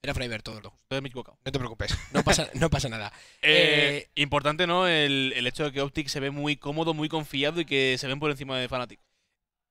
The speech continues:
Speaker 1: Pf, a ver, es también lo que tienes que decir en las declaraciones, ¿no? O sea, no vas a llegar ahí diciendo
Speaker 2: Yo digo lo que ha dicho.
Speaker 1: Sí, sí, sí.
Speaker 2: <laughs>
Speaker 1: Pero imagínate, llegas a las declaraciones y dices, "No, vamos a perder". No es lo lógico. Eh, tiene un poco razón en esto Freiberg.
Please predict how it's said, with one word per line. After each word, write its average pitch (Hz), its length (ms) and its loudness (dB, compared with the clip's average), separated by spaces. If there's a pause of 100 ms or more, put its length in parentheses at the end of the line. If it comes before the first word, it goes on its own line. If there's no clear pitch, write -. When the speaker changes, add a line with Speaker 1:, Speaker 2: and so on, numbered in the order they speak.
(120)
Speaker 1:
Pf, - 180 -4 (640)
a 135 100 0
ver, 160 100 2
es 147 100 0
también 202 280 6
lo 190 80 8
que 170 80 4
tienes 156 160 -2
que 147 60 0
decir 143 200 -2
en 131 60 -2
las 127 100 -4
declaraciones, 120 580 -4
¿no? 120 100 -4
O - 140 -10
sea, 120 140 0
no 143 120 2
vas 160 140 6
a - 20 0
llegar 160 180 2
ahí 160 80 0
diciendo 151 300 -6
Speaker 2:
Yo 156 100 6
digo 240 200 8
lo 226 80 8
que 180 80 4
ha 165 40 4
dicho. - 260 -2
Speaker 1:
Sí, 190 140 4
sí, 202 160 6
sí. 196 140 4
Speaker 2:
<laughs> 190 120 6
Speaker 1:
Pero 175 160 2
imagínate, 185 400 4
llegas 208 240 6
a 233 40 2
las 226 80 4
declaraciones 202 420 2
y 190 40 2
dices, 156 140 -2
"No, 170 100 4
vamos 170 180 4
a 170 60 4
perder". 139 300 -8
No 131 520 0
es 131 180 -6
lo 127 280 -2
lógico. - 380 -2 (300)
Eh, 170 1000 4 (760)
tiene 214 160 4
un 233 100 2
poco 240 180 6
razón 214 280 4
en 190 120 0
esto 180 200 0
Freiberg. 123 460 -4